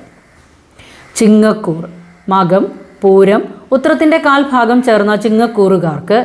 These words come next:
ഈ ഏപ്രിൽ മാസത്തിൽ ബിസിനസ് രംഗത്ത് പ്രവർത്തിക്കുന്നവർക്ക് വളരെയധികം അനുകൂല മാസക്കാലമാണ്. ദൈനംദിന വരുമാനം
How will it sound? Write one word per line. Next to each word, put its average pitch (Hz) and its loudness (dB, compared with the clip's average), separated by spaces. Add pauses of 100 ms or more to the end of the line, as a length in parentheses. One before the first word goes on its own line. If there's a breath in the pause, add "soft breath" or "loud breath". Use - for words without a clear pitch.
(180)
ഈ - 2 (160)
ഏപ്രിൽ 233 0 (120)
മാസത്തിൽ 170 -4 (600 loud breath)
ബിസിനസ് 330 0
രംഗത്ത് 294 2
പ്രവർത്തിക്കുന്നവർക്ക് 233 0 (120)
വളരെയധികം 262 0 (120)
അനുകൂല 214 0 (120)
മാസക്കാലമാണ്. 180 -2 (1200 soft breath)
ദൈനംദിന 269 2
വരുമാനം 233 0